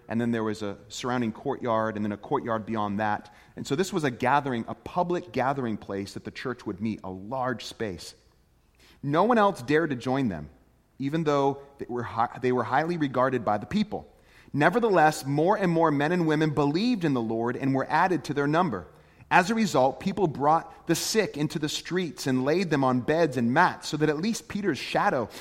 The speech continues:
might fall on some of them as he passed by. Crowds gathered also from the towns around Jerusalem, bringing their sick and those tormented by impure spirits,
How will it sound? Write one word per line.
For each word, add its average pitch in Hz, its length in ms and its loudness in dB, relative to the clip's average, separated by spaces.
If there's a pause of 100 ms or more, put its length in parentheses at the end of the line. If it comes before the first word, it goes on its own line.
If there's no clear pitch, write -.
(180)
might 156 200 4
fall 190 440 4
on 139 180 0
some 185 240 -2
of 160 140 0
them 117 160 2
as 117 100 -2
he 117 100 -2
passed 139 380 -2
by. 123 320 2 (560)
Crowds 170 500 2
gathered 160 400 4
also 151 440 2
from 139 200 -2
the 127 60 0
towns 156 400 2
around 143 300 0
Jerusalem, 135 540 2
bringing 156 280 0
their 127 140 0
sick - 440 0 (280)
and 143 200 4
those 160 280 4
tormented 170 560 0
by 131 140 6
impure 165 420 0
spirits, - 580 0